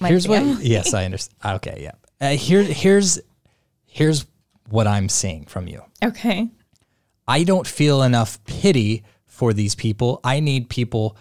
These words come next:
Speaker 2: with deeper problems f-, in order for me to feel pity for them, for the song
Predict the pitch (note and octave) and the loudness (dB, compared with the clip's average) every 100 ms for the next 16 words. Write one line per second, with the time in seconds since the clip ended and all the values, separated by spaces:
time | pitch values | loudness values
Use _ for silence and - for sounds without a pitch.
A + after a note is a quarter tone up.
0 | _ _ A2 G2 F#2 - - B2 A#2 G#2+ | _ _ -2 -2 -2 -8 -2 -2 0 -2
1 | G#2 - - A2 G2 F#2+ F2+ E2+ - - | -2 -8 -2 0 0 -4 -8 -6 -8 -8
2 | - - G#2+ G2 F#2+ F#2 - G2 G2 G2 | -16 -6 -2 0 0 -4 -4 -2 -2 -2
3 | G2 - F#2+ - - B2 G2 - F#2 F2+ | -4 -4 -4 -6 -6 -4 -4 -6 -8 -8
4 | F2+ F2+ - _ - G2 F#2 - G#2 F#2 | -8 -10 -16 _ -6 -4 -2 -2 -2 -2
5 | F2+ | -2